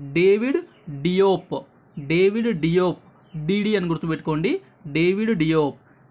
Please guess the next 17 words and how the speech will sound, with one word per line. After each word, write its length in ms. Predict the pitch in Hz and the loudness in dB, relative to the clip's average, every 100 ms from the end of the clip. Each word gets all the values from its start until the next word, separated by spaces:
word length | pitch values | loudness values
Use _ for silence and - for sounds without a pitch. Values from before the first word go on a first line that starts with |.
| - | -4
ఫ్రెంచ్ 320 | 196 208 226 233 175 | 0 2 0 0 0
నవల 240 | 151 156 135 - - 156 | 2 2 0 -4 -8 -6
రచయిత 320 | 151 156 143 | -2 -2 -2
అన్నమాట. 280 | 143 139 135 208 - 165 | -2 -2 0 -2 -2 -6
అతను 180 | 160 226 | -6 -4
ఫ్రెంచ్ 300 | 170 165 165 175 143 - _ 156 | -2 -2 -2 -4 -4 -10 _ -4
బ్రా-, 200 | 147 147 147 | -4 -2 -2
భాషకు 300 | 151 165 143 | -2 -4 -6
సంబంధించినటువంటి 680 | 156 151 147 151 143 143 156 208 | -4 -2 -4 -4 -4 -4 -2 -2
నవల 240 | 147 147 139 143 - _ 156 | 0 0 0 -2 -6 _ -4
రచయిత. 360 | 147 151 135 147 127 - _ _ 180 | -4 -4 -6 -4 -6 -8 _ _ -8
నెక్స్ట్, 240 | 208 - 147 135 _ _ - | -8 -6 -8 -8 _ _ -4
translated 680 | 180 214 226 226 220 214 202 | -2 -2 -4 -2 0 0 -2
to 60 | 240 233 | -4 -2
English 340 | 175 185 196 190 - 165 156 | -2 0 -2 -2 -6 -4 -4
as, 180 | 143 127 - _ 160 | -4 -8 -20 _ -6
అంటే 160 | 185 | -4